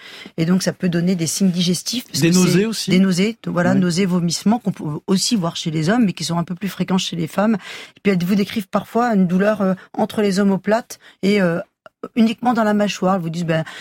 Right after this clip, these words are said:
Speaker 1: j'étais oppressée avec une douleur dans la mâchoire, je me suis massé le sein pensant que ça allait
Speaker 2: Mhm.
Speaker 1: passer. » C'est typiquement ce qu'elles nous racontent. Et ce qui doit nous alerter, c'est la récurrence et le fait que ça dure.
Speaker 2: Mhm.
Speaker 1: Ça, on doit pas attendre.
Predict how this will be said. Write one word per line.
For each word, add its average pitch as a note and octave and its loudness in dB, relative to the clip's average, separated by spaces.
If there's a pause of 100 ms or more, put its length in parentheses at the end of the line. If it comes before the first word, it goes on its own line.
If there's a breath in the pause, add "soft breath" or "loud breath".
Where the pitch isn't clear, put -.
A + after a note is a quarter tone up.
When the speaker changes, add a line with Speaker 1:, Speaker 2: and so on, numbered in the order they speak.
(160 loud breath)
Speaker 1:
j'étais G3 0
oppressée G#3+ 0
avec F#3+ -2
une F#3+ 4
douleur G3 2
dans F#3 2
la F3+ 2
mâchoire, F3 0
je A3 -2
me G3+ 2
suis G#3 0
massé G3 2
le F3 -4
sein G3 -2
pensant F3+ -4
que - -4
ça E3+ 0
allait E3 2
Speaker 2:
Mhm. - -4
Speaker 1:
passer. » F#3+ -2 (280 loud breath)
C'est - 0
typiquement F#3+ -2
ce - -2
qu'elles F#3+ 2
nous F3 2
racontent. F#3 -4 (260 loud breath)
Et - -8
ce - -4
qui F3+ -2
doit G3+ 4
nous G3+ 4
alerter, G3+ 0
c'est F#3 0 (240 soft breath)
la E3+ 2
récurrence G#3 0
et - -4
le F3 -4
fait - -6
que G#3 -4
ça F#3+ 0
dure. D#3 -4 (240)
Speaker 2:
Mhm. A#2 -2
Speaker 1:
Ça, A2+ 0
on E3+ -2
doit E3+ -2
pas F#3 -2
attendre. D#3 -6